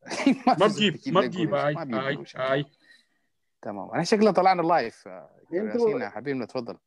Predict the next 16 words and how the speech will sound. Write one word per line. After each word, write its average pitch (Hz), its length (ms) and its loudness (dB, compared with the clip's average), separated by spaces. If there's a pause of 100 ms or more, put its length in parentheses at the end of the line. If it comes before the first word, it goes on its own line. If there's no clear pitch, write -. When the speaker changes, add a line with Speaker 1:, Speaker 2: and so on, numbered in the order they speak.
(420)
Speaker 3:
اوكي، 165 280 -4
تمام. 127 360 -8 (1400)
طيب. 143 280 -6 (2750)
طيب، 220 280 0
آه، 175 140 4
بسم 214 240 -4
الله 202 180 4
الرحمن 190 300 -2
الرحيم، 185 420 -2
والصلاة 170 380 -4
والسلام 165 400 -6
على 147 280 -2
أشرف 170 180 -10
المرسلين 147 840 -8
سيدنا 160 340 -6
محمد 165 400 -6